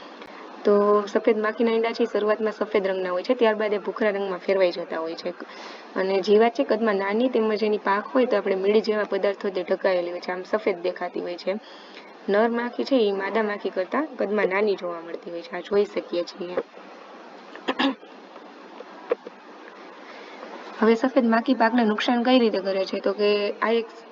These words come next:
ચૂસિયા જીવાત છે, એટલે શું કરે, તે છોડમાંથી રસ ચૂસીને નુકસાન કરતી હોય છે અને વિષાણુજન્ય રોગોનો ફેલાવો કરતી હોય છે.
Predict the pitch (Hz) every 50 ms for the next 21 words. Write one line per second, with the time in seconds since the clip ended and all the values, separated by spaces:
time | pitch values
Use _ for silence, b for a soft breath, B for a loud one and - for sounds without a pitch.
0 | - - - - 262 269 - 294 240 214 180 196 196 196 185 185 - - 190 185
1 | 190 196 202 202 - 240 226 - 208 190 196 196 - 202 190 - - 214 214 214
2 | 214 208 208 226 214 208 214 214 - - - 208 202 - 196 185 180 180 185 185
3 | - 196 180 175 175 180 175 - 190 180 185 185 180 - 240 226 202 190 202 -
4 | 233 220 220 220 202 214 208 208 214 214 196 185 185 196 196 190 185 - 196 190
5 | 190 185 175 170 165 - 180 - - 170 170 175 175 170 - 180 170